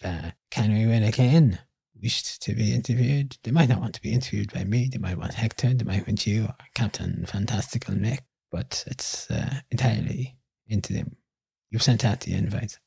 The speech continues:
I have indeed. I've sent out the invite to all of the managers. Any managers out there who want to be interviewed.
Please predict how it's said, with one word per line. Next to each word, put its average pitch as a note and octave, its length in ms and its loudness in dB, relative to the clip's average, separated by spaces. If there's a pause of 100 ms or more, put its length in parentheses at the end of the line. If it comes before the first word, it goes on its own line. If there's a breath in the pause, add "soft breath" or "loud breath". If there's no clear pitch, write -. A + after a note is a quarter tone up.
I B2+ 120 4
have G#2+ 280 0
indeed. G#2 300 8
I've E2+ 100 -6
sent - 220 -2
out A3+ 160 2
the - 180 0
invite F#2 560 -4 (320)
to - 260 -2
all F#3 200 2
of D#4 80 2
the E4 80 6
managers. D2+ 480 -4
Any D#3+ 240 6
managers F2 560 4
out E2 240 -6
there E2+ 260 -6
who F2 80 -6
want E2 480 -8
to F2 80 -12
be E2+ 120 -8
interviewed. D#2+ 420 -10